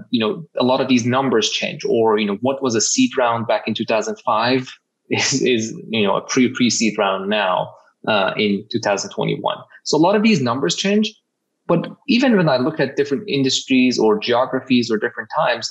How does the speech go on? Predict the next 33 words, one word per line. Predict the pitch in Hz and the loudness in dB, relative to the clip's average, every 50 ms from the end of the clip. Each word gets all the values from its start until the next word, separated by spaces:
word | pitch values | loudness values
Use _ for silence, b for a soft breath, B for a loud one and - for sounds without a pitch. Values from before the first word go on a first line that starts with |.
| - - | -2 0
a | |
lot | 139 156 185 | 2 2 2
of | 202 196 | 2 2
these | - 165 139 - - - | 2 2 0 0 -2 -6
trends | - - - 131 123 131 143 156 165 170 175 170 175 175 - _ _ _ _ _ _ _ _ - | -6 -2 0 0 0 2 2 2 0 0 0 -2 -6 -8 -10 _ _ _ _ _ _ _ _ -2
and | 131 127 127 | 0 2 2
a | 120 | 2
lot | 113 123 127 147 | 2 2 2 0
of | 135 139 | 0 2
these | 131 - | 0 0
characteristics | - - - 110 107 107 - - 113 110 135 135 - - 110 - - | 0 -2 -2 0 0 0 -2 -2 0 0 0 0 -2 -4 -4 -4 -2
are, | 110 107 110 110 - - - - - | -2 -2 -2 -2 -4 -6 -12 -16 -12
are | - - | -8 -6
still | - - - - 143 | -6 -4 0 0 0
the | 127 113 - | 2 0 -2
same. | - - 104 101 - - | -4 -4 -4 -4 -6 -6
You | 110 107 | -8 -6
know, | 110 113 113 | -4 -4 -4
it's | 117 - - | -4 -4 -4
the | - - | -2 0
same | 156 151 143 | 0 0 0
people | - - 143 131 147 131 117 | 0 0 0 0 0 0 2
who | 127 123 | 2 2
had | 123 113 | 2 0
a | 107 - | 0 0
bug | 127 117 120 - - | -2 -2 -2 -2 -4
for | - 123 107 | -4 -4 -2
building | - 123 123 117 113 - 120 120 117 117 | 0 0 -2 -2 -2 -2 -4 -4 -4 -6
back | - 123 110 110 - | -4 -4 -4 -4 -4
in | 127 | -8
two | 110 120 113 | -8 -4 -2
thousand | 123 117 113 117 113 104 - | -2 -2 -2 -2 -6 -8 -4
five, | - 113 107 110 117 127 131 127 | -2 0 0 2 0 0 -2 -2